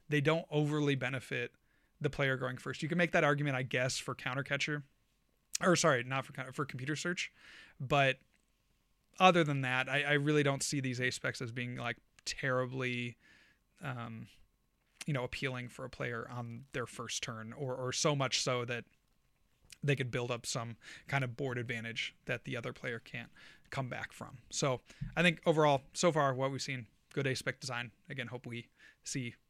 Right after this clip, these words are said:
you know, ten, twenty more. Like, I'd love just a plethora of options when it comes to these ace specs. 'Cause like you're saying, there's some that would go really well in certain styles of decks, some that are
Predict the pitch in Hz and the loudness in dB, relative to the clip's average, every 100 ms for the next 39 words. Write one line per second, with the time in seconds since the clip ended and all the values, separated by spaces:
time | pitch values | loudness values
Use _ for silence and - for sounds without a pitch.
0 | _ 127 113 - _ _ - - 135 120 | _ -10 -10 -14 _ _ -12 -4 -4 -4
1 | 107 - _ _ - - 127 135 120 120 | -12 -20 _ _ -8 -4 -2 -2 -4 -4
2 | 139 165 131 127 127 135 139 135 131 - | -2 2 2 2 2 0 0 -2 -6 -8
3 | _ _ _ _ _ _ 151 135 139 135 | _ _ _ _ _ _ -4 -2 -2 -2
4 | 143 123 113 117 - 120 120 - 123 - | -2 -2 -4 -4 -6 -8 -10 -8 -10 -10
5 | 135 - 135 127 123 - 123 - 139 202 | -10 -8 -6 -6 -6 -6 -8 -2 2 2
6 | 214 196 190 151 - - - - _ _ | 2 0 0 -2 -10 -20 -20 -20 _ _
7 | _ _ _ _ _ 131 120 185 190 185 | _ _ _ _ _ -8 0 4 4 4
8 | 156 147 151 151 151 160 180 208 220 156 | 2 4 6 6 6 8 6 6 0 -4
9 | 220 220 202 - 196 202 190 190 190 - | -2 -2 -2 0 2 2 2 2 2 0
10 | - - _ _ - - 156 156 147 143 | -6 -8 _ _ -6 -2 0 0 2 2
11 | 143 | 0